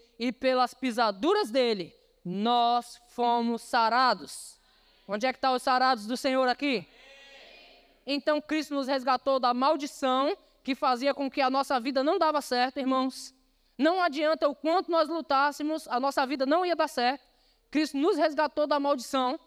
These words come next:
Cristo nos fez justificados e Cristo também nos livrou das enfermidades. Amém? Então, se a vovó teve câncer, a vovó já passou. Amém, irmãos? É a minha vez agora e eu não vou ter câncer. Você tá comigo?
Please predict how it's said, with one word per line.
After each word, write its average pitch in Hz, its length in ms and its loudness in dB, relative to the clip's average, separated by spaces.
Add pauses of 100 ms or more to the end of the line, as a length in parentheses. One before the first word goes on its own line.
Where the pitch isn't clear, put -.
(540)
Cristo 330 340 0
nos 349 320 0
fez 269 520 -2
justificados 240 1160 -2 (300)
e 254 100 -2
Cristo 254 420 -4
também 247 340 -2
nos 247 160 -4
livrou 233 520 0
das 220 220 -2
enfermidades. 202 960 -2 (300)
Amém? 208 420 0 (240)
Então, 220 320 -2
se 240 140 -4
a 233 80 2
vovó 220 320 -2
teve 233 200 -4
câncer, 269 560 -2 (600)
a 156 60 -16
vovó 185 320 2
já 233 120 0
passou. 247 760 -4
Amém, 240 260 0
irmãos? 262 640 -4 (380)
É 196 140 -2
a 220 60 2
minha 262 260 0
vez 262 260 0
agora 262 400 0
e - 20 0
eu 262 120 2
não 285 160 2
vou 285 120 2
ter 285 120 -2
câncer. 247 420 -2 (640)
Você - 120 -8
tá 254 140 0
comigo? 285 400 -2